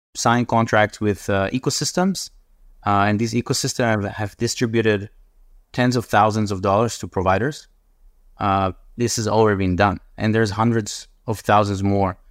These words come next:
that are gonna be signed and distributed, uh, in this year. So I think, you know, it's already showing its, uh, Lava is already showing its ability to really support, uh, different blockchains. And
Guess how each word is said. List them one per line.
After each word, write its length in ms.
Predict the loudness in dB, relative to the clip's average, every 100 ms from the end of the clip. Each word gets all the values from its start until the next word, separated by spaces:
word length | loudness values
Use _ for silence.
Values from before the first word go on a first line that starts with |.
| _
that 120 | 0 0
are 120 | 2
gonna 200 | 2 0
be 60 |
signed 420 | 0 2 2 2 0
and 100 | -4
distributed, 560 | -4 -4 0 0 -2 -10 -20 -20 -12 -2
uh, 360 | 0 2 0 -2 -14 _
in 140 | -4 -2
this 240 | -2 -2
year. 260 | -2 -4 -8 -20 -20 -14
So 260 | -2 2
I 80 | 2
think, 260 | 0 -2 -4 _ _
you 100 | -2
know, 200 | -2 -6 _ -20
it's 100 | -4
already 260 | 2 4 2
showing 420 | -2 0 2 2
its, 320 | -2 -4 -6
uh, 460 | -4 -2 -2 -2 -6 -14 _ -20 -20 -20 _ 0
Lava 160 | 2 2
is 100 | 2
already 180 | 2
showing 180 | 2 -2
its 140 | -2 -4
ability 440 | 0 0 0 -6
to 360 | -6 -4 -4 -8 _ _ _ -12
really 600 | 0 2 4 2 -2 -8
support, 720 | -10 -8 -4 0 0 0 -14 -20 _ _ -6
uh, 380 | -2 0 -2 -4 -12 _ -4
different 300 | -2 0 2
blockchains. 520 | 0 -2 -12 -14 -20 _
And 300 | -4 -2 -2